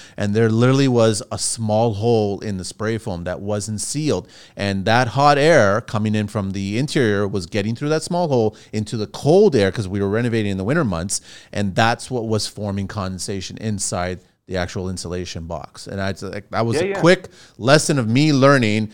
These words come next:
Speaker 1: hot and cold, water. That's what happens,
Speaker 2: Yeah.
Speaker 1: man. So, sorry, I got you off track there. So we're
Speaker 2: No,
Speaker 1: back
Speaker 2: no,
Speaker 1: to
Speaker 2: no,
Speaker 1: the
Speaker 2: it's, but it's true. Like, that's, so, like, things like that, I wanna, I wanna, I wanna make sure that the ducts are where they need to be. They're in,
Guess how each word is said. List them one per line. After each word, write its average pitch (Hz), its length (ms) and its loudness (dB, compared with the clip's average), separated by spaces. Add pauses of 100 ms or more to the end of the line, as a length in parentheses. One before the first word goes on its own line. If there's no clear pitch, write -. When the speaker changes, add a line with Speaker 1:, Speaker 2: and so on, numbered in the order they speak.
(160)
Speaker 1:
hot 156 240 2
and 165 80 -8
cold, 170 480 8 (100)
water. 92 560 -4 (120)
That's - 180 -8
what 104 100 -4
happens, 101 460 -4
Speaker 2:
Yeah. 123 100 -2
Speaker 1:
man. - 240 -14
So, 95 360 -6
sorry, 123 260 8
I 107 80 2
got 123 160 2
you 120 100 6
off 110 120 4
track 98 280 2
there. 76 180 -12
So 110 160 -8
we're 101 140 -4
Speaker 2:
No, 208 100 4
Speaker 1:
back 247 120 2
Speaker 2:
no, 294 140 6
Speaker 1:
to 202 40 0
Speaker 2:
no, 254 120 6
Speaker 1:
the 170 80 0
Speaker 2:
it's, - 80 -18
but 180 120 -2
it's 175 80 -8
true. 247 240 -4
Like, 135 160 -6
that's, 180 260 -4 (340)
so, 190 120 -4
like, 190 240 -4
things 240 220 -4
like 202 160 -6
that, 165 160 2
I 156 80 2
wanna, 190 240 2
I 165 140 -6
wanna, 175 280 -2
I 147 120 -6
wanna 170 180 -4
make 170 180 -8
sure 175 160 -2
that 156 140 -10
the 123 60 -8 (120)
ducts 170 240 -4
are 165 80 -2
where 160 140 -2
they 160 80 -6
need 156 140 -8
to 151 60 -10
be. 151 340 -6
They're 127 340 -8 (560)
in, 160 240 -4